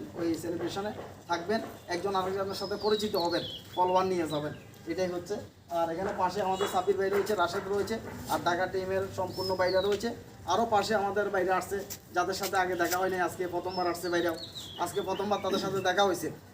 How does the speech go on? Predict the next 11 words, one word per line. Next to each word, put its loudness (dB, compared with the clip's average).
হয়তো 0
দেখা 2
যাচ্ছে 0
যে 0
তাদেরকে 0
Facebook-এ 2
ভিডিওটার 4
সামনে 0
আসলে 0
চিনে 4
পেলাম 2